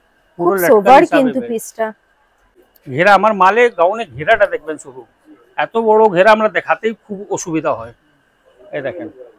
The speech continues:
Speaker 1: এখানে পুরো বুকে কাজ করা আছে। এই দেখেন, পুরো হাতের কাজ করা আছে বুকে। গাউনে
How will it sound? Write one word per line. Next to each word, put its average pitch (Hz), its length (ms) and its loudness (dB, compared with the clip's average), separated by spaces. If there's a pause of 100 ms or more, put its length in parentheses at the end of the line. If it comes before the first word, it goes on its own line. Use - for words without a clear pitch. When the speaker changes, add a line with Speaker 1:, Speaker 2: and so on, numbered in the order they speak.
(1500)
Speaker 1:
এখানে 175 260 -4
পুরো 208 180 0 (120)
বুকে 190 200 -6 (100)
কাজ 180 120 2 (120)
করা 202 220 2
আছে। 233 180 -6 (1300)
এই 151 100 -10
দেখেন, 131 260 -8
পুরো 175 220 -4
হাতের 175 300 -4
কাজ 160 120 -2 (100)
করা 139 220 -4
আছে 123 160 -20 (440)
বুকে। 127 240 -20 (1800)
গাউনে 190 320 0